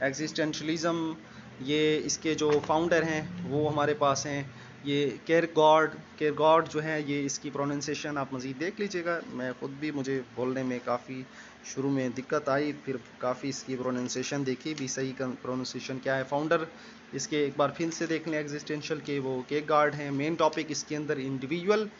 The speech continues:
and individuality, यानी फ़र्द और फ़र्द की ज़ात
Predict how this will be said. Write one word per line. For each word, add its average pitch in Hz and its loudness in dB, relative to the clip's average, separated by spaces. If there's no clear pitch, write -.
and 190 4
individuality, 160 0
यानी 160 0
फ़र्द 190 4
और 156 4
फ़र्द 185 2
की 151 -4
ज़ात 131 2